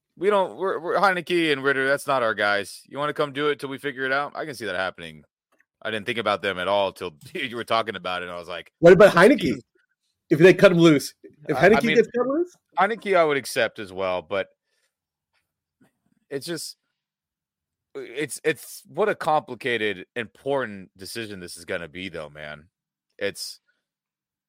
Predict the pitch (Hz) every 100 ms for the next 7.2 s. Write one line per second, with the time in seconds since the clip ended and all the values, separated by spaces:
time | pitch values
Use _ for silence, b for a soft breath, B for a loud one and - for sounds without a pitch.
0 | _ - 127 151 135 117 170 156 107 117
1 | 147 151 156 135 120 101 147 - 151 151
2 | 156 143 139 143 143 143 131 135 143 143
3 | 120 104 113 131 131 127 117 110 101 -
4 | 90 120 156 98 80 82 82 101 85 87
5 | 104 110 - 95 127 85 120 95 90 131
6 | 120 127 143 135 117 95 101 92 - 113
7 | 104 85